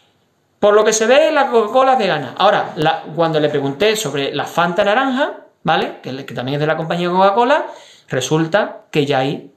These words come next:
no me contestaron. ¿Por qué?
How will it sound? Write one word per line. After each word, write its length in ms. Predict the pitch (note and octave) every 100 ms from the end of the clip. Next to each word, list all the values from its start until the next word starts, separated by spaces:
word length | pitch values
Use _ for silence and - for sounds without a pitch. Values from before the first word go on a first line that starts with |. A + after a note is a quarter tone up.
| _
no 160 | D#3+ C#3
me 80 |
contestaron. 520 | C3 B2 - B2+ C3+ D3 _ _ - - -
¿Por 200 | E3+ D#3
qué? 520 | F#3 D#3 - - -